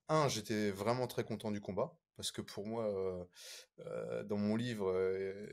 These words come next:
il y a, il faut pas grand-chose pour qu'il le finisse au premier round, tu vois.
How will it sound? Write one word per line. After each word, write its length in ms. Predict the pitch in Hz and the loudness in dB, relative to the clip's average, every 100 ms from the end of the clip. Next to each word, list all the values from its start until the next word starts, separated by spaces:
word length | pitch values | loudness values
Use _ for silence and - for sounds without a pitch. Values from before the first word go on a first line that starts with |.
| 117 113 117 | -10 -10 -10
il 140 | 113 | -4
y 60 | 107 | 0
a, 220 | 98 90 | 2 4
il 280 | 101 104 104 | 2 0 -2
faut 160 | 98 107 | -4 4
pas 180 | - 131 | 8 8
grand-chose 560 | 131 135 - 147 139 | 8 6 6 4 4
pour 160 | - 117 | 2 -2
qu'il 180 | - 113 | 0 0
le 100 | 113 | 0
finisse 320 | - 120 - | 0 0 0
au 80 | 110 | 0
premier 240 | 117 107 | 0 2
round, 280 | 113 180 175 | 2 2 2
tu 140 | - | 0
vois. 220 | 156 180 | 2 2